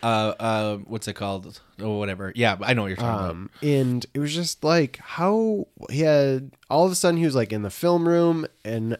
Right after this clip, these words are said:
Speaker 2: uh, for a team, and then he was an N B A head coach, and it's like, how? Why
Speaker 1: Yeah.
Speaker 2: him? He, and he had no success, and he got a second chance at it,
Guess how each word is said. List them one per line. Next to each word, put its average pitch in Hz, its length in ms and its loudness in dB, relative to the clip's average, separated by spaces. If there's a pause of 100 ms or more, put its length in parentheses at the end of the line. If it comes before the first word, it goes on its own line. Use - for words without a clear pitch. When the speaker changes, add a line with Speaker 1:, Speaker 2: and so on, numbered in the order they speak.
Speaker 2:
uh, 104 280 -4
for 123 180 -6
a 113 40 -2
team, 139 380 -2
and 127 100 0
then 147 120 4
he 165 60 8
was 151 120 6
an 147 80 6
N 143 160 4
B 135 140 2
A 127 40 4
head 123 180 -4
coach, 127 220 0
and 110 60 -4
it's 107 100 -6
like, 110 160 -4
how? 170 420 4
Why 117 400 4
Speaker 1:
Yeah. 165 60 6
Speaker 2:
him? 127 440 2 (220)
He, 123 360 -2
and 123 140 0
he 123 80 2
had 131 180 2
no 160 140 4
success, 147 520 0
and 110 100 -2
he 120 80 0
got 147 180 0
a 147 60 -2
second 160 460 -2
chance 87 400 -8
at 87 140 -6
it, 85 100 -8